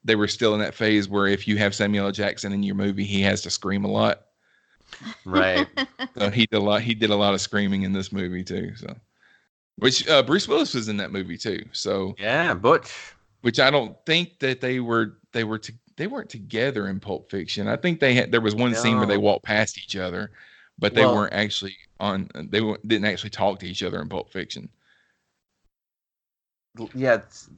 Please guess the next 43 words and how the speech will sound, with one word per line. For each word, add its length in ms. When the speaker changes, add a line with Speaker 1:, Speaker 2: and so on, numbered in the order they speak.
Speaker 2:
he's 320
there 440
with, 560
Jules 500
is 180
there 320
with, 500
uh, 440
Vincent 600
Vega, 680
Speaker 1:
In 60
Speaker 2:
and 80
Speaker 1:
the 80
Speaker 2:
Vincent 220
Speaker 1:
bar. 80
Speaker 2:
says 220
something, 340
yeah, 420
and 100
then 80
he 60
says 280
something 380
sh-, 100
to 1120
Butch, 400
and 80
Butch 220
is 120
like, 220
"What 80
are 40
you 80
looking 220
at, 200
Big 180
Palooka?" 560
Or, 280
no, 180
wait, 220
that 80
was 260
Vega? 1000